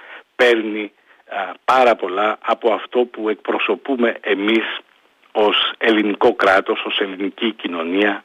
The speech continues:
ως ελληνικός πολιτισμός. Αυτά είναι ίσως, εμ, οι άξονες πάνω στους οποίους στηρίζεται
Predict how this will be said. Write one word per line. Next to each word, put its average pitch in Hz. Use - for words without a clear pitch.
ως 120
ελληνικός 123
πολιτισμός. 92
Αυτά 165
είναι 139
ίσως, 120
εμ, 104
οι 127
άξονες 117
πάνω 139
στους 127
οποίους 135
στηρίζεται 117